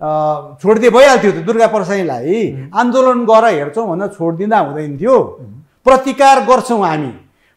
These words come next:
Speaker 1: भनेर सङ्गठन पार्टी नै खनिनु पर्थ्यो।
Speaker 2: मह्म।
Speaker 1: त्यो पनि प्रजातान्त्रिक, अ,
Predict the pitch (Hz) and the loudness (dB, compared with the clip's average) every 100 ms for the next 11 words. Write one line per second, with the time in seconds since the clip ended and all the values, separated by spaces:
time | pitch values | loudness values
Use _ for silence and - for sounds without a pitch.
0 | 110 131 180 208 208 214 220 240 226 247 | -8 -4 -2 0 -2 -2 -4 -2 -2 -2
1 | - 214 220 220 220 254 285 - 151 165 | -2 -2 -2 -2 -4 -2 -4 -6 -6 -4
2 | 185 165 160 131 165 247 175 - - _ | -4 -2 -2 -2 2 4 2 -4 -18 _
3 | - 104 156 _ _ 226 202 247 214 214 | -20 -20 -20 _ _ -4 -2 -2 -2 -2
4 | 208 208 190 180 190 190 151 139 | 0 -2 -4 -6 -8 -4 -4 -4